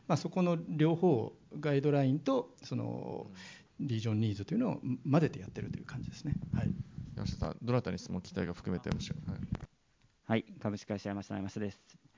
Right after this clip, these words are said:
Speaker 3: えー、柳沢さんに質問させていただきたいんですけど、あの、ケイトスペースさんの商品ってずっと、まあ、いろんな、まあ、実際に目に見える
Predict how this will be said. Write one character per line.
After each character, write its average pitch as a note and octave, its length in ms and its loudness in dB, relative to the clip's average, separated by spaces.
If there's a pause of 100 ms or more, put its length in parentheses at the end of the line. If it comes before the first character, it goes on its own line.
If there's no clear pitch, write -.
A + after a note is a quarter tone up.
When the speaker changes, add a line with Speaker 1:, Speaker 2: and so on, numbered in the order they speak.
(140)
Speaker 3:
え A#2 200 6
ー、 - 20 -
柳 C#3+ 200 4
沢 D3 160 -4
さ D#3+ 100 -2
ん D3+ 60 0
に C#3 200 -2
質 - 140 -6
問 B2+ 120 2
さ C3 100 -4
せ - 60 -10
て C3 60 -6
い - 20 -2
た B2 80 0
だ A#2 40 -2
き - 80 -12
た A2 80 -4
い G2+ 40 -2
ん - 20 -2
で G2+ 80 -8
す - 80 -18
け G#2+ 80 -8
ど、 A2 280 -4 (540)
あ B2+ 180 4
の、 A#2+ 300 4
ケ G3 120 0
イ G3 40 -2
ト G#3 80 -4
ス - 80 -8
ペ G#3+ 100 0
ー G3 40 0
ス - 60 -10
さ C#3+ 100 0
ん A#2+ 60 2
の A2 60 -2
商 B2+ 200 -2
品 A2 220 -4
っ - 40 -8
て G2+ 460 -2
ず A2+ 80 -6
っ - 20 -4
と、 B2 380 -2
ま A#2+ 80 -2
あ、 A2 40 -4
い B2+ 40 -2
ろ C#3+ 140 2
ん C#3+ 80 0
な、 C3+ 320 -6
ま A#2 200 -8
あ、 - 60 -20 (420)
実 B2+ 100 -6
際 D3+ 120 -4
に C#3+ 60 -2
目 D3+ 80 0
に C3+ 60 -2
見 A2 60 -4
え G2 60 -6
る E2 100 -12